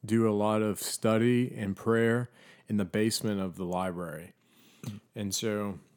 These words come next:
at my school. And so I was in the basement of the library, and there's, like, no windows. It's just all these books, really interesting, but I'm do-, and I, I would find that, like,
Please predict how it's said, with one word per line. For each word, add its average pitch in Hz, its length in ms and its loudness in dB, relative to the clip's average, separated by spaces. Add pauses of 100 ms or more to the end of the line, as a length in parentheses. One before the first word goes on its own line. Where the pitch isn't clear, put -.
(800)
at 127 160 -2
my 104 160 -2
school. 98 540 -4 (120)
And 107 160 -6
so 107 280 0
I 104 80 0
was 107 160 0
in 117 80 -2
the 98 60 -2
basement 131 480 2
of 113 40 2
the 110 60 2
library, 104 580 2 (680)
and 101 760 -4
there's, 113 220 2
like, 117 160 0
no 139 220 12
windows. 117 720 6 (360)
It's 127 180 -6
just 117 180 -4
all 117 180 4
these 113 180 4
books, - 680 0
really 117 260 4
interesting, 107 480 0
but 101 120 0
I'm 104 100 0
do-, 135 160 2
and 117 180 2
I, 120 60 0
I 107 160 -2
would 117 140 2
find 127 420 2
that, 101 200 -2
like, 101 240 -4